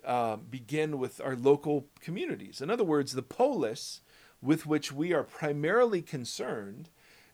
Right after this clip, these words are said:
uh, is the polis that the kingdom community, the kingdom polis that we find ourselves worshiping in, the, the city that we find ourselves worshiping among, uh, and then the nation. In other words, so often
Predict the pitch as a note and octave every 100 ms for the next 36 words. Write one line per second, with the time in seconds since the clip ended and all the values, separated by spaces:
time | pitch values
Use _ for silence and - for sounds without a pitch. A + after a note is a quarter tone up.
0 | - C#3 D3 D#3+ D3 D3 - G#3+ A3+ C#3
1 | D3+ - - C#3 C3+ C#3+ B2+ C3 C3 F#3
2 | G#3 G3+ - D3 E3 G#3 B2+ A#2 A2+ -
3 | A#3 A#3 - A#2 A#2 C#3+ C3 A#2+ - C3
4 | B2 A2+ - A2 A#2+ D3 - - - _
5 | C3 C3 C3 - A2 G2 F#2 A#2 G3 -
6 | - - - - C#3 D3+ C3+ C#3 - C4
7 | F4+ C3+ C#3 C3+ - C3 - C3+ B2+ A#2
8 | - A#2 A2 G#2+ B2 - A2+ A2 G#2+ D#3+
9 | F#3+ A#2 G#2+ F#3+ - - - - - D3+
10 | E3 E3+ E3+ E3+ A#3+ D4 D#3 A#2 G#2 C#3
11 | C#3 A3+ G#3+ F3 D3 - G3+ D#3+ A3 A#3
12 | D3+ G#2+ B2+